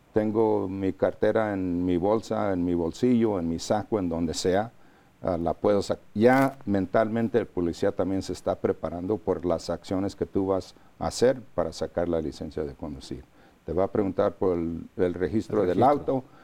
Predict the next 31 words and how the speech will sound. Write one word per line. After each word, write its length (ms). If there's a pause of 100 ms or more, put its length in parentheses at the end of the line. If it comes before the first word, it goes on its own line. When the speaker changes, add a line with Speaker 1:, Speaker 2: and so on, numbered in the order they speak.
(180)
Speaker 1:
incluido 560
también 420
hasta 480
el, 500 (400)
um, 640
la 120
tarjeta 480
de 80
seguro. 340
Speaker 2:
De 60
seguro. 320 (840)
Speaker 1:
Que 120
si 320
la 200
tienes, 540
ah, 560
en 200
donde 260
sea, 320
también 360
le 60
vas 200
a 80
decir 260
al 140
policía, 440
"Aquí 200
está", 420
lo 160
voy 300
a, 180